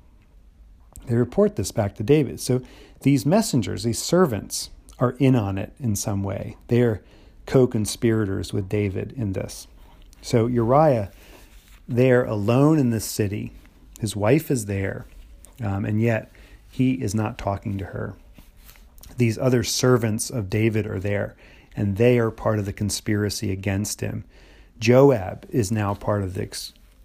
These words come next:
uh, the conspiracy against him, the commander in the field. And most of all, King David is against him in this conspiracy. Everyone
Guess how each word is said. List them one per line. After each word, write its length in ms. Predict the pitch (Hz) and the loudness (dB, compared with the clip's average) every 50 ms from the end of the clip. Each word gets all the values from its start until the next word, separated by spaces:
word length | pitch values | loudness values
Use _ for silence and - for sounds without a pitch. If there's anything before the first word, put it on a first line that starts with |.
| - - - | -18 -10 -6
uh, 140 | 127 107 98 | -4 -4 -4
the 100 | 98 104 | -4 -6
conspiracy 680 | - - 110 98 - - - 107 101 101 95 - - 101 | -8 -6 -6 -6 -4 -4 -2 -2 -2 -2 -4 -6 -6 -6
against 400 | 95 95 104 95 98 98 - - | -6 -4 -4 -4 -4 -6 -6 -6
him, 80 | 101 101 | -6 -6
the 80 | 101 | -6
commander 440 | - - - 113 117 113 113 110 104 | -6 -4 -2 0 0 0 0 0 -2
in 80 | 101 95 | -2 -4
the 60 | 95 | -6
field. 460 | - - 117 110 107 98 95 101 - - - - - - - - - | -6 -4 -4 -2 -2 -2 -4 -6 -10 -14 -20 -20 -20 -20 -20 -10 -4
And 160 | - 113 110 110 | 0 0 2 4
most 380 | 120 123 135 135 - - - | 6 6 6 6 4 0 -4
of 100 | 110 95 | -2 0
all, 380 | 104 101 98 101 104 110 - - _ | 0 -2 -2 -2 -6 -8 -10 -14 _
King 360 | - - - 123 117 113 107 98 | -6 -2 0 0 0 0 -2 0
David 520 | 104 104 107 113 104 98 104 107 113 - - - - - - - _ _ - - _ | 0 0 2 2 0 0 -2 -6 -6 -10 -16 -20 -20 -20 -20 -20 _ _ -20 -8 _
is 160 | - 113 101 | -2 0 0
against 500 | 107 101 95 - 101 98 104 - - - | 0 -2 -2 -2 -2 -2 -2 -4 -4 -4
him 220 | - 98 95 98 101 | -4 -4 -4 -4 -4
in 100 | 107 104 | -4 -4
this 160 | 101 95 - | -4 -4 -6
conspiracy. 920 | - - 101 98 - - - 104 98 92 95 92 - - 107 107 107 - - - - | -6 -4 -4 -4 -4 -6 -6 -4 -4 -2 -4 -4 -6 -6 -6 -6 -8 -8 -12 -12 -4
Everyone 840 | - 147 127 120 117 123 131 120 120 110 107 104 104 104 104 98 | 0 2 2 2 2 4 4 4 4 4 0 0 -2 -2 -2 -4